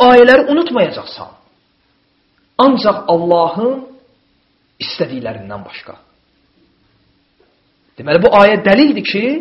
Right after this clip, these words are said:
Allah istədiyi ayələri həm Rasuluna, həm də onun əshabına unutturmuş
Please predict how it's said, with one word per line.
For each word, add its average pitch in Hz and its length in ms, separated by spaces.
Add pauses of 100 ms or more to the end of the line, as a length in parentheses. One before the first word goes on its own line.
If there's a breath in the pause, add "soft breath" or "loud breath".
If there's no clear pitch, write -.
(960)
Allah 190 420
istədiyi 165 560
ayələri 131 600 (480)
həm 208 220
Rasuluna, 113 580 (760)
həm 190 160
də 156 100
onun 147 240
əshabına 120 640 (460)
unutturmuş 139 720